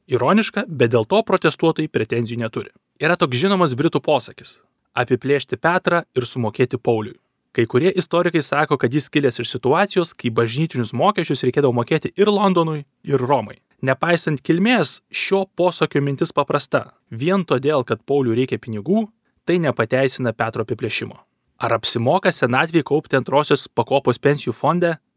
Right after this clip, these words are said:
Tai yra ekonominio pobūdžio klausimas.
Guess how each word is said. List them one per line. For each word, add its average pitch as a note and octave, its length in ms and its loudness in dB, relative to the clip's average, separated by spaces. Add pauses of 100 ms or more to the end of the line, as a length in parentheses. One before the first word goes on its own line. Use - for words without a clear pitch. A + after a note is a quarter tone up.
(240)
Tai D3+ 120 0
yra D#3 200 2 (160)
ekonominio B2+ 640 0
pobūdžio A2 340 -4
klausimas. - 640 -8